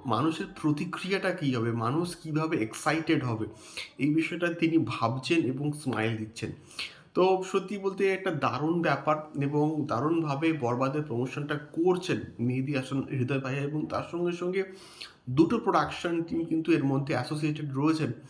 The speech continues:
তো আমরা জানি যে কী বড় গ্র্যান্ডারে বরবাদের শ্যুট করা হয়েছে, কোনো রকম খামতি কিন্তু রাখা হয়নি এবং already বরবাদের ফার্স্ট লুক কিন্তু শু-, শ্যুট করা হয়ে গেছে। তো সব কিছু মোটামুটি পারফেক্টলি কিন্তু চলছে এবং in between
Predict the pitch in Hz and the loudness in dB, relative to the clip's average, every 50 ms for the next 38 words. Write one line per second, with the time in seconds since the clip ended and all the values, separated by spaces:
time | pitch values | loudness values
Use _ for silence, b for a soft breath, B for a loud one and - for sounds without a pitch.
0 | B B B B B B B - 160 165 170 180 202 190 151 156 156 160 170 170 | B B B B B B B -2 0 2 2 2 2 2 2 2 2 4 2 2
1 | 170 190 180 - - 185 185 190 185 160 143 - - 104 113 147 165 160 147 143 | 0 -4 -6 -8 -10 -10 -8 -6 -4 -4 -4 -2 -2 0 2 2 2 0 0 -2
2 | 123 95 90 120 135 131 156 151 151 139 - 123 120 123 131 143 190 151 160 156 | -2 -2 0 -2 -2 -2 -2 -2 -2 -2 0 0 0 0 2 2 0 0 0 -2
3 | 151 - - - 165 170 160 - - 131 120 120 127 127 113 117 117 - 131 131 | -4 -6 -4 -2 -2 -2 -2 -2 -2 -2 0 0 0 -2 -4 -4 -2 -2 -4 -4
4 | B B B B B B B B B - 143 151 160 156 160 165 165 165 170 165 | B B B B B B B B B 0 2 4 4 4 2 2 0 0 0 0
5 | - - 127 131 135 139 156 151 156 156 156 160 151 135 120 127 - 151 139 143 | 0 2 2 2 2 0 -2 -2 -2 -2 0 0 0 0 0 -2 -4 -6 -4 -4
6 | 143 143 151 160 160 160 175 170 165 165 185 190 185 196 208 208 - - 131 139 | -2 -2 0 0 -2 -2 0 0 2 2 2 0 -2 -4 -4 -4 0 2 2 2
7 | 143 147 - 170 170 - - - 156 156 156 - 175 170 170 180 175 185 175 180 | 2 0 -2 -2 -4 -4 -4 -4 -4 -4 -2 -4 -4 -2 -2 -2 -2 -2 -4 -6
8 | - - 185 180 170 175 - - 202 185 180 - - 190 170 165 147 151 160 165 | -4 -4 -4 -4 -4 -4 -6 -6 -6 -6 -6 -4 -4 -2 -2 0 0 2 2 2
9 | 156 143 127 127 - 135 - - - B B B B B B B B B - _ | 2 0 -2 -2 -2 -4 -4 -6 -8 B B B B B B B B B -20 _
10 | _ _ _ _ _ _ _ _ _ _ - - - - - 147 147 147 147 156 | _ _ _ _ _ _ _ _ _ _ -16 -16 -16 -8 -4 -4 -4 -2 0 -2
11 | 156 156 - 196 190 196 196 175 160 156 156 147 143 151 156 165 165 - 92 87 | -2 -2 -4 -6 -4 -2 0 0 0 0 0 -2 -2 0 -2 -2 0 -2 -2 -4
12 | - - 147 147 147 147 156 151 147 151 147 147 151 151 139 131 127 123 123 127 | -4 -4 -6 -6 -4 -4 -4 -4 -2 -2 0 0 0 0 2 0 0 0 -2 -2
13 | 147 143 147 147 135 127 123 123 123 135 135 135 151 151 160 | -4 -2 -2 -2 0 0 0 0 0 0 0 2 2 2 2